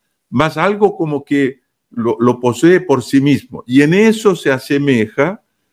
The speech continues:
a la concepción,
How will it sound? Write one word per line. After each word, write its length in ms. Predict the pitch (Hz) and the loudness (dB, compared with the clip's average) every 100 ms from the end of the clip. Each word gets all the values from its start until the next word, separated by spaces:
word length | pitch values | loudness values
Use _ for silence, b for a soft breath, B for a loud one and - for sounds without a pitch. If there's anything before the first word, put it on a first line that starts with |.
| _ _ _ | _ _ _
a 580 | 127 143 180 190 - _ _ | -2 0 -2 -4 -6 _ _
la 640 | 110 113 113 110 113 110 | -6 -4 -2 0 -2 0
concepción, 1000 | 131 117 - 113 - - 131 107 92 | -2 -4 -4 -8 -8 0 2 2 0